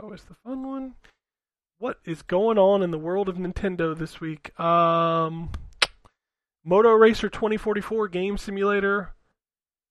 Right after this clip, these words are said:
Um, Ugly,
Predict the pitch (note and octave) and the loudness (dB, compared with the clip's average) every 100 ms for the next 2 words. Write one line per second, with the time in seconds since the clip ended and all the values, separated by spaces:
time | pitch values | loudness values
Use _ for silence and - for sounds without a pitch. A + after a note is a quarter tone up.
0 | _ _ _ _ _ - D#3 D#3 D#3 D#3 | _ _ _ _ _ -16 -14 -12 -12 -12
1 | F#3+ F#3 F#3+ F#3+ G3 - _ _ - G3 | -12 -14 -16 -18 -20 -20 _ _ 0 0
2 | G#3+ A#3+ C4+ | 4 2 2